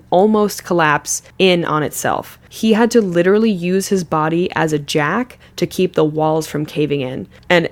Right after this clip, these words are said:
everyone who was in the grain bin at that time had to completely freeze because if anyone moved and shifted the corn again, the whole thing could break and bury Eric. And this time he wasn't wearing his mask, so he'd one hundred percent die. And also it would kill Tyler. Like, now it's, now he's with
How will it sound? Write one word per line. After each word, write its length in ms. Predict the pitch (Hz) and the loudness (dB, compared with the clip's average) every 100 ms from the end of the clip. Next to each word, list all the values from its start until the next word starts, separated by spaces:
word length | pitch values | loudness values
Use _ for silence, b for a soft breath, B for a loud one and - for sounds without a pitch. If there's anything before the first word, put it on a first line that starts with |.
| - - | -2 4
everyone 420 | 214 247 226 202 | 4 6 2 4
who 120 | 185 | 4
was 140 | 175 | 2
in 180 | - 170 | 2 0
the 60 | 170 | 2
grain 300 | 160 151 151 | 0 -2 0
bin 120 | 160 | -2
at 80 | 165 | 0
that 180 | 170 170 | -2 -2
time 260 | 190 185 | -2 0
had 160 | 170 156 | -2 -4
to 100 | 160 | -6
completely 560 | - 165 - 185 - | -4 -6 0 0 0
freeze 440 | 170 - 156 175 202 | -2 -2 0 0 -2
because 360 | 165 - 156 - | -4 -2 -2 -4
if 140 | 156 | -6
anyone 400 | 156 175 196 170 | -2 0 0 0
moved 300 | 160 160 175 | 0 0 0
and 120 | 160 | -4
shifted 360 | - 160 160 156 | -2 -2 -2 -4
the 80 | 143 | -6
corn 320 | - 165 180 | -4 -2 0
again, 340 | 196 220 240 254 B B | 0 0 0 -2 B B
the 80 | 175 | -4
whole 420 | 165 - 208 214 | -4 0 4 4
thing 420 | 208 - 160 151 156 | 4 2 2 0 -4
could 220 | 170 156 | -4 -2
break 400 | 151 160 220 - B - | 0 0 0 -4 B -8
and 220 | 165 160 | -4 -2
bury 360 | 151 156 170 - | 0 0 0 0
Eric. 380 | 151 175 233 - B B - | 0 2 -2 -6 B B -4
And 260 | 165 160 156 | -2 2 2
this 180 | 202 - | 0 0
time 360 | 233 233 247 | 0 2 2
he 180 | 233 202 | 0 0
wasn't 340 | 165 160 165 - | 2 0 -2 -4
wearing 200 | 151 165 | -4 -4
his 180 | 156 | -4
mask, 420 | 156 156 220 - - | -2 -2 -2 -6 -10
so 240 | - 165 | 0 2
he'd 260 | 156 175 165 | 2 -2 -2
one 180 | 156 160 | 0 -2
hundred 420 | 147 - 196 190 | -4 -2 -2 -2
percent 300 | 165 - 151 | -4 -4 -4
die. 320 | 151 143 139 B B | -2 -2 -4 B B
And 100 | 247 | -4
also 380 | - 294 294 214 | 0 0 2 0
it 140 | - 208 | 0 0
would 180 | 208 - | -2 -2
kill 220 | 226 185 | -4 -2
Tyler. 480 | - 165 139 - - | -2 -2 -2 -6 -4
Like, 220 | 165 170 | -2 -2
now 240 | 180 190 208 | 0 2 2
it's, 280 | 165 - | 0 -4
now 160 | 185 180 | -4 -2
he's 200 | 196 170 | 0 0
with 320 | 156 165 - | 2 2 0